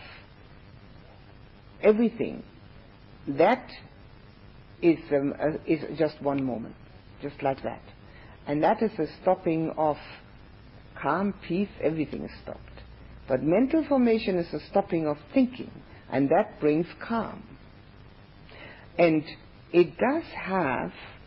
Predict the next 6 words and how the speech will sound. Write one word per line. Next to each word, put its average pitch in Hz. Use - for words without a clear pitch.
the 156
connotation 254
of 151
no 156
self, 113
because 170